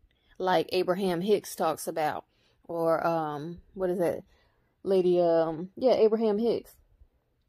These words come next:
Now, I'm not saying I follow their teaching, but I'm just using this as an example. Like they say, you pull it in through the vortex or through the portal.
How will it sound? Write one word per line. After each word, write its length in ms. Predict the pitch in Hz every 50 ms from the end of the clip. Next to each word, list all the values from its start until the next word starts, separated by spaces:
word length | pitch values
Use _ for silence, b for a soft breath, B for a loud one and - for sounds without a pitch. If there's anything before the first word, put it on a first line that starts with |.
| _ -
Now, 160 | 185 185 175
I'm 80 | 180 185
not 160 | 190 170 185
saying 220 | - 202 196 175
I 100 | 175 175
follow 320 | 185 - 180 175 175 170 165
their 160 | 175 160 160
teaching, 380 | - - 214 196 - 196 170
but 120 | 165 170 165
I'm 100 | 165 165
just 160 | 170 165 -
using 220 | 190 180 180 170
this 160 | 165 156 - 165
as 180 | 160 156 160
an 80 | 156 143
example. 500 | 151 151 165 160 151 147 - - 156 - _ _ _ _ _ _ _ _ _ _ _ _ _ _ _ _ _ _ _ _ _ _ _ b b b b b b b b
Like 200 | b 202 190 180
they 100 | 185 185
say, 180 | 190 - 226 202
you 180 | 180 180 185 185
pull 240 | - - 208 196
it 80 | 185 180
in 140 | 175 170 180
through 140 | 185 175 165
the 40 |
vortex 540 | 165 170 208 220 220 214 - 170 143 - -
or 60 | 165
through 160 | 160 - 170 165
the 80 | 165
portal. 440 | - - 240 247 214 151 - 135 -